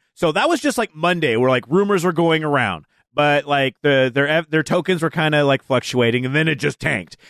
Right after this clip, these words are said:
And then Tuesday, Binance, the big company we were talking about before that was kinda like, "Shit's kinda weird, you guys," they said that they were going to buy F T X.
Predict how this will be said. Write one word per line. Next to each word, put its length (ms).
And 120
then 200
Tuesday, 800
Binance, 640
the 80
big 180
company 280
we 40
were 100
talking 320
about 240
before 260
that 80
was 120
kinda 200
like, 240
"Shit's 280
kinda 240
weird, 280
you 80
guys," 400
they 180
said 380
that 160
they 120
were 120
going 320
to 520
buy 720
F 200
T 280
X. 580